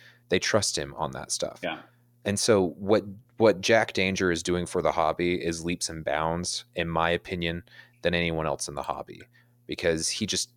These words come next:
Speaker 1: he is doing what we need to be doing for the hobby if you wanna see it grow.
Speaker 2: Yeah, he, he, he's, he's
Speaker 1: So.
Speaker 2: basically an ambassador. He's a, he's a non-denominational pinball ambassador.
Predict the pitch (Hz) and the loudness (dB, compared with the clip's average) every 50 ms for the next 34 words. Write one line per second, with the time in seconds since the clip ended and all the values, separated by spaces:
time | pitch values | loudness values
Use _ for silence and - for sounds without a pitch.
0 | _ _ _ _ - - - - 110 110 110 104 - - 90 90 82 82 - - | _ _ _ _ -10 -8 -4 -2 0 0 0 0 2 2 2 2 2 0 -2 -4
1 | 85 80 80 80 78 78 78 - - 82 80 80 80 78 - - - - 80 76 | -2 -2 -2 -4 -2 0 -2 0 0 -2 -4 -4 -6 -10 -10 -12 -12 -10 -10 -6
2 | - 76 71 71 - - - 69 - 80 76 - 82 78 69 73 - - 92 87 | -6 -6 -6 -6 -8 -8 -8 -4 0 0 0 0 -2 -4 -4 -4 -6 -6 -6 -6
3 | 85 85 78 73 73 - - - 82 73 71 - - 85 87 76 65 - 78 _ | -4 -4 -4 -4 -2 -4 -4 -4 -4 -6 -6 -6 -2 0 0 0 0 -2 -10 _
4 | _ _ _ - - 110 92 - - - 170 190 165 175 185 190 175 - 156 175 | _ _ _ -4 -2 -2 -2 -2 -2 2 2 4 6 6 6 6 4 2 2 2
5 | 196 208 196 - - - - 151 165 208 226 - - 202 202 190 - 175 165 156 | 2 2 2 0 -2 -2 -6 -2 0 0 2 4 4 4 4 4 4 6 8 8
6 | 147 139 123 120 110 104 - - - - - 113 127 127 120 123 113 107 98 - | 8 10 10 10 8 6 4 0 -4 -4 2 4 4 6 6 8 6 6 6 6
7 | 113 127 120 120 117 107 95 - - - - - - - - 113 127 139 156 170 | 4 4 6 6 6 4 4 0 -6 -18 -20 -20 -10 0 4 8 10 10 10 10
8 | 165 170 151 135 135 135 127 123 113 117 117 117 - - 120 113 110 104 - 120 | 10 8 8 8 8 8 8 6 6 4 4 2 2 4 4 2 2 2 2 2
9 | 113 104 98 98 95 92 85 80 - 76 69 - - - - - | 2 6 6 6 6 4 2 0 -2 -2 -2 -2 -4 -6 -10 -14